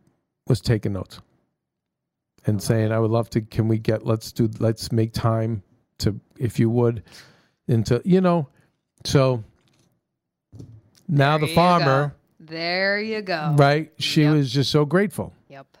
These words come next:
Speaker 1: So then I go, when I went to dinner with my mentor, Andrew.
Speaker 2: That's right. This
Speaker 1: We've
Speaker 2: was
Speaker 1: been,
Speaker 2: all in one
Speaker 1: we've
Speaker 2: day.
Speaker 1: been doing our,
Speaker 2: Yeah.
Speaker 1: like, we're doing our, like, every other week dinner 'cause I'm trying to really embrace,
Speaker 2: So good.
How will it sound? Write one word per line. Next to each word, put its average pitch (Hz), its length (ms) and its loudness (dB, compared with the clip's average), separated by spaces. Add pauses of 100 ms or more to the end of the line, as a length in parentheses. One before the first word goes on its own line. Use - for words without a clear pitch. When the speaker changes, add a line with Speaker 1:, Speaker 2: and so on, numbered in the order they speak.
(140)
Speaker 1:
So 139 140 -2
then 156 260 0
I 170 80 2
go, 151 280 0
when 147 140 2
I 175 60 2
went 160 220 0
to 139 100 2
dinner 135 400 2
with 117 160 0
my 113 140 2
mentor, 135 460 2
Andrew. 120 420 0 (120)
Speaker 2:
That's - 220 -20
right. 240 160 -10
This 180 140 -4
Speaker 1:
We've - 80 6
Speaker 2:
was - 120 0
Speaker 1:
been, - 60 0
Speaker 2:
all 214 180 0
in 180 100 -6
one 175 160 -4
Speaker 1:
we've 143 140 6
Speaker 2:
day. 160 60 2
Speaker 1:
been 147 140 4
doing 156 320 2
our, 143 140 4
Speaker 2:
Yeah. 135 80 2
Speaker 1:
like, 131 260 0
we're 139 180 2
doing 139 240 0
our, 135 140 0
like, 127 180 2
every 127 200 2
other 123 160 2
week 120 180 0
dinner 131 320 0
'cause 113 160 -2
I'm 117 100 0
trying 135 340 -2
to 165 100 2
really 113 420 -2
embrace, 160 720 0
Speaker 2:
So 151 240 -20
good. 143 260 -20